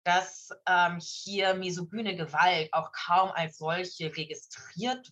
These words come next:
wird. Also wir haben hier immer noch nicht den Femizid als expliziten Straftatbestand,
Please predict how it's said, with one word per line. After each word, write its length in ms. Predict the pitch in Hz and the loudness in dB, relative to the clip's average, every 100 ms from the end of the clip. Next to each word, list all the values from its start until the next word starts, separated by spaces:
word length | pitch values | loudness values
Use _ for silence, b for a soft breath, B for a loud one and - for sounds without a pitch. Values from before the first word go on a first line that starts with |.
| - | -12
wird. 260 | 110 85 - b b b | -8 -8 -10 b b b
Also 280 | 170 170 175 | -4 -4 -2
wir 180 | 175 175 | 0 2
haben 240 | 190 214 | 0 0
hier 220 | 220 208 | -6 -4
immer 220 | 202 220 | 0 2
noch 200 | 185 180 | 2 -2
nicht 220 | 202 202 - | -4 -10 -10
den 120 | 170 | -10
Femizid 800 | - 170 170 156 - 226 233 233 | -10 -8 -8 -12 -16 -8 -6 -4
als 200 | 165 - | -8 -6
expliziten 760 | 190 190 - 190 185 190 180 165 | -12 -12 -16 -20 -16 -16 -16 -16
Straftatbestand, 1040 | - 175 190 240 247 220 - 156 - 107 | -4 2 2 2 0 0 0 -8 -4 -4